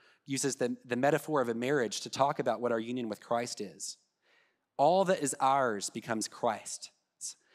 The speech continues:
and all that is Christ's becomes ours.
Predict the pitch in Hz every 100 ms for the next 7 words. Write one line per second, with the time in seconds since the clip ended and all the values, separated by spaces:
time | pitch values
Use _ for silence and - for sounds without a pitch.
0 | - 127 - 135 147 147 120 - - 156
1 | 160 113 - - - - _ _ - 117
2 | 120 110 104 - 113 120 98 - -